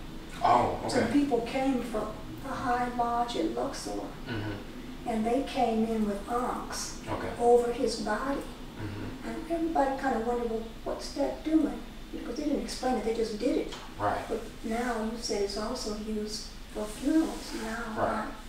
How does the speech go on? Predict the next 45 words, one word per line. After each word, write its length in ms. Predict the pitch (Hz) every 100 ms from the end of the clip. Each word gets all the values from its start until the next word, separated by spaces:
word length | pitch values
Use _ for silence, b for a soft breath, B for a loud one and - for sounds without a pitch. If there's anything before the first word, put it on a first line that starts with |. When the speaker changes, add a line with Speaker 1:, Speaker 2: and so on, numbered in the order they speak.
| -
Speaker 2:
now 260 | 226 311 262
I 100 | 214
understand 720 | 220 220 - 262 302 277 208
why 160 | 208
they 140 | 214 214
were 180 | 214
there 260 | 208 220 214
with 200 | 214 214
those 260 | 214 214 240
ankhs. 200 | 294 -
Speaker 1:
'Cause 220 | 139 165
most 240 | 151 143
people, 220 | 147 135 123
if 60 |
they 280 | 135 123 120 - - -
read 180 | 135 123
about 300 | 123 143 -
ankh, 320 | 123 - -
the 60 | 156
word 240 | 143 - 127
ankh 260 | 127 107
means 480 | 117 104 101 - -
life. 360 | 110 - 101 - - -
Ankh, 320 | - - -
ankh'u, 400 | - - 120 113 - -
it 60 | 117
means 160 | 110 101
life. 280 | 110 110 -
So 100 | 113
they're 320 | 131 135 160
like, 160 | 127 -
"Oh, 220 | 196 135 110
it's, 200 | - -
it's 200 | - -
life." 320 | 143 139 - - -
But 120 | 113 113
they 80 |
don't 180 | 120 110 - -
think 180 | - 110
about 180 | 117 110
it 100 | 107
in 100 | 107
the 60 | -
funerary 580 | 147 131 110 104 101 -
context. 560 | 110 - - - -